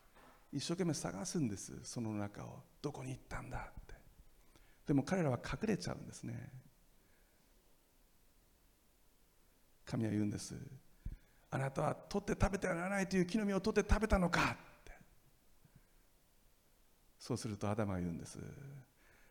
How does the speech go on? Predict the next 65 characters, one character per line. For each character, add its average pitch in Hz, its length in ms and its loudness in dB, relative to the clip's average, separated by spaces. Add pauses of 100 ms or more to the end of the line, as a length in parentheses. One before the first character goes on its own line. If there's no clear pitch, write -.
(120)
「あ 127 160 2
な 202 160 2
た - 160 2
が 170 180 6
私 180 480 2
の 156 520 4 (380)
た 156 180 12
め 185 200 8
に 117 340 4 (1200)
助 170 320 6
け 190 40 6
手 196 80 8
と 190 100 8
し 175 140 2
て - 560 2
私 185 340 2
に 226 80 -2
こ 202 100 2
う 190 40 4
や 185 60 2
っ - 20 -4
て 185 120 4
隣 185 280 4
に 196 60 6
置 190 120 8
い 190 60 8
て 190 80 4
く 175 80 4
だ 175 80 8
さ 175 100 4
っ 170 140 2
た 135 100 0
こ 143 260 0
の 226 180 12
女 254 300 12
が」 165 140 6
っ - 20 0
て - 60 -8 (100)
言 113 80 -4
っ - 40 -14
た 117 80 -8
ん 101 60 -6
で 82 60 -6
す - 80 -12
ね。 110 80 -8
皆 113 140 0
さ 107 80 -2
ん、 85 100 -4 (380)
「こ 147 220 6
の 262 260 12
女 277 260 12
が」 233 140 12
っ - 40 6
て - 100 -6
言 131 80 10
っ - 20 -6
た 123 140 4
ん 107 40 6
で 98 60 4
す、 - 120 -6
妻 110 180 2
の 95 80 0
こ 90 80 -2
と 92 140 -4
を。 - 140 -10